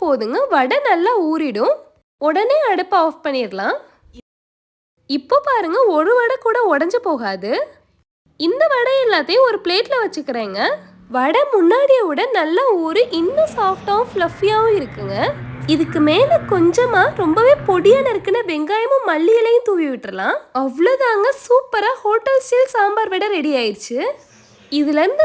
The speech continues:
ரெண்டு வடை எடுத்து சர்விங் பிளேட்ல எடுத்து வச்சுக்கிறலாம். அதுக்கு மேலேயே சுட சுட சாம்பாரை ஊத்திக்கிறலாங்க. வடை நல்லா ஊறி இருக்கு, ஒரு ஸ்பூனை வச்ச உடனே ஸ்மூத்தா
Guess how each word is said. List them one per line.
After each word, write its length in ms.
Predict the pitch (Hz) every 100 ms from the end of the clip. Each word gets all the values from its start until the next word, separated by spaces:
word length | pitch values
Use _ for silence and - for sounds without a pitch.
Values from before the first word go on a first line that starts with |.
| 539
ரெண்டு 180 | 381 339
வடை 200 | 269 294 523
எடுத்து 220 | 453 - 494 440
சர்விங் 340 | 427 523 571
பிளேட்ல 300 | 453 403 427 403
எடுத்து 180 | 302 320
வச்சுக்கிறலாம். 600 | 311 262 220 196 196 240 571 - - - - 277
அதுக்கு 280 | 294 - 285
மேலேயே 380 | 285 440 587 539 587
சுட 240 | - 403 554 554
சுட 160 | 453 554 -
சாம்பாரை 440 | 370 415 571 554 453
ஊத்திக்கிறலாங்க. 680 | 370 262 269 240 214 202 202 339 605 - - - - - 220
வடை 260 | 233 466 622 415
நல்லா 260 | 302 403 539 403
ஊறி 160 | 392 403 294
இருக்கு, 220 | - 320 539 349
ஒரு 120 | 320 -
ஸ்பூனை 400 | - 440 571 587
வச்ச 220 | 370 311 - 440
உடனே 200 | 339 453 -
ஸ்மூத்தா 420 | 403 453 508